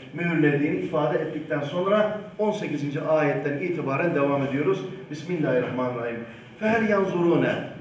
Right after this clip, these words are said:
Buradaki yanzurune, yantazirune manası. Bakmazlar mı? Yani beklemiyorlar mı? İntizar etmek, beklemek manasına gelir. Fehel yanzurune, beklemiyorlar mı? Onlar ille sağ,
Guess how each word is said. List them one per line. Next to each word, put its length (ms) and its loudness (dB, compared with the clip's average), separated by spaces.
Buradaki 380 0
yanzurune, 800 4
yantazirune 760 0
manası. 580 0
Bakmazlar 640 2
mı? 220 0
Yani 320 4
beklemiyorlar 720 4
mı? 180 0
İntizar 520 2
etmek, 400 0
beklemek 480 0
manasına 540 0
gelir. 360 2
Fehel 280 2
yanzurune, 520 2
beklemiyorlar 640 4
mı? 240 4
Onlar 340 4
ille 260 -2
sağ, 420 0